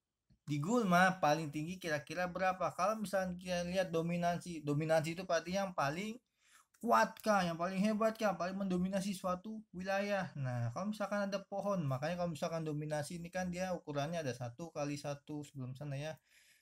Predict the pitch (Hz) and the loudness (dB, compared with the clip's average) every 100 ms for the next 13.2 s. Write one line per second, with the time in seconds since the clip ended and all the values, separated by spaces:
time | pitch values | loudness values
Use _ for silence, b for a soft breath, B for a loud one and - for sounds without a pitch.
0 | B _ 123 113 120 151 151 143 143 135 | B _ -8 -4 -2 -2 0 0 0 -2
1 | 135 139 139 139 143 131 - 131 117 120 | -2 0 0 0 0 -4 -6 -8 -4 -2
2 | 117 135 160 156 135 135 135 139 139 143 | -2 -2 -4 -2 -2 -2 -2 -2 -2 -2
3 | 147 131 131 123 139 - 147 165 156 147 | -2 -4 -6 -10 -12 -8 -8 -6 -6 -6
4 | 143 160 - 151 151 151 151 147 135 147 | -8 -12 -10 -8 -6 -4 -4 -2 -2 -4
5 | 143 143 147 143 135 151 156 151 151 175 | -4 -6 -4 -6 -6 -14 -12 -10 -10 -10
6 | 175 143 143 _ 147 139 127 120 117 131 | -10 -10 -10 _ -6 -4 -2 -4 -4 -4
7 | 131 135 139 127 127 160 165 170 151 131 | -2 -2 -2 -2 -2 -4 -4 -6 -6 -8
8 | 151 147 147 147 139 - 170 180 156 143 | -8 -6 -6 -8 -12 -12 -12 -12 -10 -10
9 | - 160 - 175 175 160 147 147 143 135 | -8 -12 -10 -12 -12 -10 -8 -6 -4 -4
10 | 120 113 - _ _ _ _ _ _ - | -6 -8 -16 _ _ _ _ _ _ -16
11 | 127 160 208 196 190 180 175 170 170 170 | -6 -2 -2 0 0 0 2 0 0 0
12 | 180 180 175 170 147 180 175 156 156 160 | 2 2 0 -2 -2 2 2 0 -2 -2
13 | 156 | -2